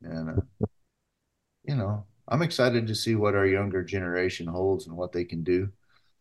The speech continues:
Expectations are higher and harder to achieve to s-, separate yourself from the rest of the industry, but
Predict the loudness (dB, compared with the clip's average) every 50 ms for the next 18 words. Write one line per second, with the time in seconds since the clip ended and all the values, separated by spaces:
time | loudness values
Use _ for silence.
0 | _ _ -8 -8 -6 -4 -2 -2 -2 0 2 2 2 2 2 -2 -4 -2 -2 0
1 | 2 4 6 6 8 8 6 4 2 2 0 -4 -2 0 2 2 4 4 4 2
2 | 4 2 2 2 2 0 0 0 4 4 4 4 2 0 -2 -2 -2 -6 -16 -16
3 | -16 -18 -16 _ -10 -4 0 2 2 2 4 4 4 4 2 0 -4 -4 -2 0
4 | 0 0 0 -2 -4 -6 -4 -2 0 0 0 0 -2 -4 -2 -2 -2 0 0 0
5 | -2 -2 -2 0 2 2 2 2 -2 -4 -4